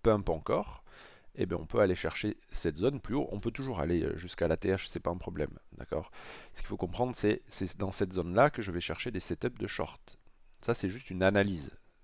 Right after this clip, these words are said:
qui détermine une zone. Maintenant, si mon setup n'apparaît pas, ben,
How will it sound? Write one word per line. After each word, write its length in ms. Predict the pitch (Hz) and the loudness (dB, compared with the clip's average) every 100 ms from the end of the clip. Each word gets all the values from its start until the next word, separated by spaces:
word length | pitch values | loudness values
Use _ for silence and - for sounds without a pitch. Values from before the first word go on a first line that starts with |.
| - - | -20 -16
qui 100 | 156 | -6
détermine 420 | 156 101 71 131 | -2 0 0 0
une 200 | 113 101 | -2 -4
zone. 320 | 90 90 65 - | 0 0 0 -6
Maintenant, 240 | 71 90 123 | -2 -2 -2
si 120 | 98 | -4
mon 120 | 82 | -6
setup 360 | - 95 98 85 | -2 0 0 -2
n'apparaît 360 | 69 - 67 | -4 -4 -4
pas, 260 | 58 104 - - - - - | 2 2 2 -4 -20 -20 -4
ben, 320 | - - - | -2 -2 -4